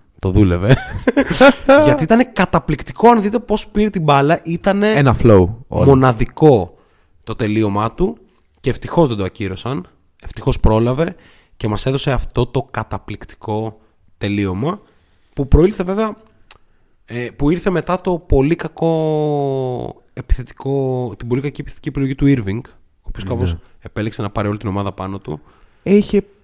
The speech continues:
Speaker 2: κάπως πάρει και το match πάνω του
Speaker 1: Ναι,
Speaker 2: μέχρι
Speaker 1: αλλά
Speaker 2: εκείνη
Speaker 1: το
Speaker 2: τη
Speaker 1: μάρκαραν
Speaker 2: στιγμή.
Speaker 1: τέσσερις εκείνη τη φάση, θα μπορούσε να δώσει τον Durant, καλός παίχτης είναι.
Speaker 2: Ε, ναι.
Speaker 1: Ε, αλλά δεν ξεγράφω τους Nets.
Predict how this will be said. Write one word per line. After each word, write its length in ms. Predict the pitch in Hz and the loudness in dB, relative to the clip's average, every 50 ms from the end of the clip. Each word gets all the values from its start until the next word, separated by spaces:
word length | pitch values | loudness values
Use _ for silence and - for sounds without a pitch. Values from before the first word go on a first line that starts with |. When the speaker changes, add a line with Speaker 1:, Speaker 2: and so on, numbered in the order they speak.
| - - - | -20 -10 -6
Speaker 2:
κάπως 320 | - 190 185 - 165 - | -4 -4 -2 -2 -4 -4
πάρει 220 | - 170 180 185 | -2 -2 0 0
και 80 | - 135 | 0 -2
το 100 | - 123 127 139 | -2 -2 0 0
match 180 | 143 - - | 0 0 0
πάνω 180 | - 131 131 131 | 0 0 0 0
του 80 | 123 | 2
Speaker 1:
Ναι, 40 | 170 | 4
Speaker 2:
μέχρι 140 | 202 247 240 | 6 6 6
Speaker 1:
αλλά 20 | |
Speaker 2:
εκείνη 180 | 196 151 139 107 | 6 6 4 4
Speaker 1:
το 60 | 156 | 4
Speaker 2:
τη 60 | 151 | 4
Speaker 1:
μάρκαραν 280 | 165 185 180 190 180 165 | 4 4 4 4 4 4
Speaker 2:
στιγμή. 180 | 151 - - 165 | 2 2 0 -2
Speaker 1:
τέσσερις 300 | - - - 92 - - | -2 -2 -6 -8 -8 -8
εκείνη 160 | 98 101 95 | -10 -10 -10
τη 60 | 92 | -10
φάση, 220 | - 123 127 - - | -8 -8 -8 -8 -6
θα 60 | 135 | -6
μπορούσε 200 | 123 123 117 127 | -6 -6 -6 -6
να 40 | 120 | -4
δώσει 200 | 123 123 120 123 | -4 -2 -2 0
τον 120 | 110 113 113 | 0 0 0
Durant, 100 | 117 - | -2 -2
καλός 280 | - 107 107 107 - - | -2 0 0 0 0 -2
παίχτης 340 | - 98 - - - - | -6 -10 -12 -12 -16 -12
είναι. 280 | - 95 92 90 87 - _ - - | -12 -10 -10 -10 -12 -12 _ -20 -14
Speaker 2:
Ε, 180 | - - 120 117 107 | -10 -6 -6 -6 -4
ναι. 180 | 95 87 85 87 - - - - - - - - | -6 -6 -8 -8 -12 -16 -18 -18 -18 -16 -12 -8
Speaker 1:
Ε, 500 | 131 127 127 123 123 123 123 123 123 123 - - - - - - - - - - - - - - - - - _ _ _ _ _ _ _ _ | -4 -2 0 0 2 2 0 0 -2 -2 -6 -8 -16 -16 -14 -14 -14 -14 -16 -16 -18 -18 -18 -20 -20 -20 -20 _ _ _ _ _ _ _ _
αλλά 440 | - 139 151 156 170 190 220 233 - - - - _ _ _ _ - | 0 2 4 4 4 4 2 0 -4 -8 -18 -20 _ _ _ _ -10
δεν 180 | 110 131 156 | -4 -4 -2
ξεγράφω 400 | 151 147 147 135 131 123 117 117 | 0 0 0 0 0 -2 -2 -4
τους 140 | - - - - | -8 -8 -8 -6
Nets. 440 | 104 110 147 196 - - - - | -6 -6 -6 -6 -10 -12 -16 -16